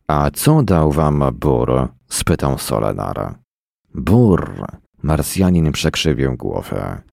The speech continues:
Jego oczy nie były zbudowane z wielu facet, ale sprawiały takie wrażenie. „On był tutaj i dobił z wami interesu niedawno.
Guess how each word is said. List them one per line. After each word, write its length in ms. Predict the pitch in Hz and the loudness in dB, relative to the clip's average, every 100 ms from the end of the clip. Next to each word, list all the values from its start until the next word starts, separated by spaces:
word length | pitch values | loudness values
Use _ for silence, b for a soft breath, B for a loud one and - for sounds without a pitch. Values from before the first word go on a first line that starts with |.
| _ - | _ 0
Jego 340 | 82 90 92 | 2 4 2
oczy 380 | - - 98 92 | 2 0 2 4
nie 180 | 85 87 | 4 2
były 220 | 110 104 | 4 2
zbudowane 600 | 85 85 82 80 87 78 | 2 2 2 2 2 2
z 80 | 71 | 0
wielu 280 | 80 71 67 | 2 2 0
facet, 680 | - 107 - 62 57 - - | 0 -2 -2 -6 -6 -10 -6
ale 320 | 73 73 71 | -2 2 2
sprawiały 640 | - - 78 76 78 67 62 | 0 0 0 2 2 2 0
takie 320 | - - - | -4 -6 -6
wrażenie. 840 | - 50 - 50 50 50 50 50 - _ _ | -6 -6 -6 -8 -6 -6 -8 -10 -16 _ _
„On 380 | 76 73 73 71 | 0 0 2 2
był 240 | 90 101 | 4 2
tutaj 520 | 92 80 85 87 92 - | 4 2 2 2 2 2
i 200 | 87 90 | 4 4
dobił 340 | 82 76 92 | 4 2 2
z 100 | 78 | 2
wami 340 | 80 82 80 78 | 2 2 2 2
interesu 840 | 78 85 90 110 - 58 53 - 62 | 0 0 0 0 -2 -4 -4 -4 -4
niedawno. 800 | 67 67 95 82 50 50 50 | -2 0 0 -2 -6 -6 -6